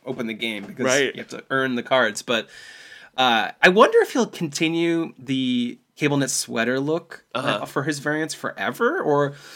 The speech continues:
Speaker 1: will he get to a point where he just, like, publishes a book of them all and then he's, like, moves on to a different garment? <laughs>
Speaker 2: <laughs>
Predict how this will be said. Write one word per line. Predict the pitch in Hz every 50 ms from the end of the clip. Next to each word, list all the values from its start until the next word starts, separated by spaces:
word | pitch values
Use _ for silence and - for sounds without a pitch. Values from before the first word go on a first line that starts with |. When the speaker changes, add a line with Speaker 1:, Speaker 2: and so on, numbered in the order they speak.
| - - - - - -
Speaker 1:
will | 139 151 160
he | 160
get | 156 196 196
to | 220
a | 190
point | - 180 165 160
where | 156 147
he | 143
just, | 139 139 139
like, | 143 123 -
publishes | - - 131 127 139 - 143 127 123
a | 117
book | 92 - 113 117 - 123
of | 113
them | 110 110 104
all | 98 95 92 101
and | 107
then | 104 101
he's, | 107 110 104
like, | 101 104 107
moves | 117 120 117
on | 120 113 113 110
to | 113 110
a | 104
different | - 120 113 - 117 110 117
garment? | 110 95 92 - - - - _
<laughs> | _ _ - - 554 523 508 523 - - - -
Speaker 2:
<laughs> | - - 494 480 494 523 165 - - - 202